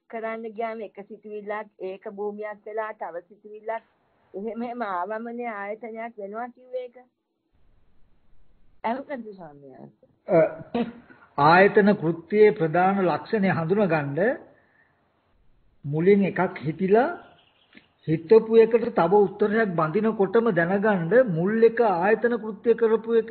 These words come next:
Speaker 2: කෘත්‍ය නිසයි මේක උනේ.
Speaker 1: ඔව් ස්වාමීන්
Speaker 2: අ-
Speaker 1: වහන්සේ. එතකොට දැන් ඒක කෙරෙන්නේ මන ආය-, දැන් අපි ඔය හිතන්නේ මන ආයතනයෙන් නෙමෙයිද ස්වාමීන් වහන්සේ? චක්කායතනය කියලා දැන් ඒ ආයතනයේ නම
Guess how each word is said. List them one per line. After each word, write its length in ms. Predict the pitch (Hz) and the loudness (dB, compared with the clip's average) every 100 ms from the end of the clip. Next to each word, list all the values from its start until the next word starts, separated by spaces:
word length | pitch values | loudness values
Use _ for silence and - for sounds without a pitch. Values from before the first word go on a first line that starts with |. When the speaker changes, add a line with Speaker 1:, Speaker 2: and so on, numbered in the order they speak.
| - | -12
Speaker 2:
කෘත්‍ය 380 | - 175 - 233 | -10 -8 -2 0
නිසයි 340 | 185 208 269 | 0 2 2
මේක 240 | 262 233 233 | 4 2 2
උනේ. 280 | 185 143 - _ _ _ - | 0 -4 -12 _ _ _ -4
Speaker 1:
ඔව් 120 | 240 254 | -2 0
ස්වාමීන් 300 | 269 220 196 | -4 -6 -6
Speaker 2:
අ- 20 | |
Speaker 1:
වහන්සේ. 200 | - 170 | -6 -8
එතකොට 380 | 185 214 254 294 285 | -10 -10 -6 -4 -4
දැන් 280 | 226 214 208 _ _ 156 | -4 -6 -8 _ _ -10
ඒක 200 | 220 277 277 | -10 -10 -12
කෙරෙන්නේ 520 | 247 208 240 262 294 | -12 -8 -10 -10 -14
මන 300 | 233 202 208 | -12 -12 -10
ආය-, 300 | 254 269 247 | -10 -10 -12
දැන් 180 | 208 208 | -12 -12
අපි 200 | 196 226 | -14 -14
ඔය 160 | 240 254 | -14 -14
හිතන්නේ 640 | 254 202 233 262 277 285 - _ _ _ - | -20 _ -12 -10 -10 -12 -14 _ _ _ -12
මන 240 | 190 214 | -10 -8
ආයතනයෙන් 640 | 247 262 269 269 269 269 269 | -8 -8 -10 -12 -12 -14 -12
නෙමෙයිද 400 | 233 220 226 185 | -14 -12 -12 -14
ස්වාමීන් 400 | 175 170 156 151 | -16 -16 -18 -16
වහන්සේ? 380 | 165 156 - - _ _ _ _ - | -16 -18 -20 -20 _ _ _ _ -6
චක්කායතනය 800 | 190 - 226 226 220 220 220 | -4 -4 -4 -4 -8 -10 -10
කියලා 260 | 214 214 202 | -10 -10 -10
දැන් 220 | 175 170 | -10 -12
ඒ 120 | 170 - | -12 -12
ආයතනයේ 540 | 156 175 180 202 208 202 _ _ _ - | -8 -8 -8 -12 -14 -16 _ _ _ -16
නම 200 | 160 | -12